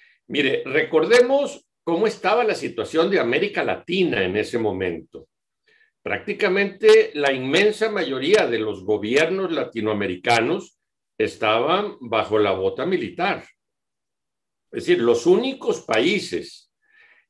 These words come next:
que no teníamos un régimen militar gobernándonos éramos México, Costa Rica, Colombia, Venezuela y República Dominicana.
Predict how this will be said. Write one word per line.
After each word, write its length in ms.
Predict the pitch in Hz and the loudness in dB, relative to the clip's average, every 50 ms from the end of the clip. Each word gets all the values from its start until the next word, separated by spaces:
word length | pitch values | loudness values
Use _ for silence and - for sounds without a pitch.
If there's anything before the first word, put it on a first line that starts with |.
| _ _ | _ _
que 100 | 110 113 | 0 2
no 300 | 117 127 147 165 165 - | 2 4 4 2 4 2
teníamos 920 | 185 156 135 143 165 202 208 175 135 110 98 95 92 87 - - _ _ - | 0 0 2 2 2 2 2 2 2 -2 -4 -6 -8 -10 -12 -14 _ _ -8
un 220 | 127 123 139 139 | -6 -4 -4 -4
régimen 760 | 123 135 151 185 175 180 190 170 147 127 117 107 104 107 - - | 0 2 2 2 2 0 -2 -2 -2 0 0 -2 -2 -2 -6 -8
militar 1120 | 117 113 113 113 113 107 95 98 90 - - 120 117 110 113 - - - 185 165 - - | -6 -2 0 0 0 0 -2 -4 -10 -6 -2 2 2 4 4 2 2 0 0 -2 -2 -4
gobernándonos 1200 | 104 101 113 117 - - 117 120 113 117 123 123 120 110 104 110 120 143 196 233 233 - _ _ _ _ _ _ _ _ _ _ | -2 0 0 0 0 -2 -4 -2 0 0 2 2 0 2 2 0 2 2 0 0 -2 -4 _ _ _ _ _ _ _ _ _ _
éramos 560 | _ 131 139 143 131 107 101 95 82 - - _ _ _ | _ 4 4 6 6 2 0 -4 -8 -12 -16 _ _ _
México, 840 | - 110 110 139 165 202 180 180 208 202 - - - 226 233 - - _ _ _ _ _ _ _ _ _ _ _ _ _ | -12 -10 -4 0 2 2 2 0 -2 -6 -8 -4 -4 -4 -4 -6 -12 _ _ _ _ _ _ _ _ _ _ _ _ _
Costa 420 | _ 131 127 123 - - - 110 104 | _ -4 -4 -4 -4 -6 -2 -2 -2
Rica, 520 | - - 139 147 - - - 180 180 - - _ _ _ _ _ _ _ _ _ _ _ _ _ _ _ _ | 0 0 -2 -2 -2 -4 -6 -6 -6 -8 -16 _ _ _ _ _ _ _ _ _ _ _ _ _ _ _ _
Colombia, 760 | 113 117 117 117 127 143 156 165 170 165 175 180 190 196 - - | 4 6 6 8 8 6 6 6 4 4 4 4 4 2 -2 -6
Venezuela 840 | 123 110 117 113 113 110 104 - - 143 147 156 165 175 185 196 - - | -2 0 0 2 0 -2 -4 0 2 4 6 6 6 4 2 0 -2 -6
y 80 | 139 | -6
República 720 | 107 107 107 101 - - 175 180 160 156 127 98 87 101 95 | -4 -4 -4 -4 0 4 4 4 6 4 0 -2 -2 -2 -2
Dominicana. 800 | 95 95 90 92 92 85 82 80 - - 104 92 80 73 - - | -2 -2 -4 -6 -8 -8 -10 -12 -4 -2 -2 -2 -2 -4 -10 -14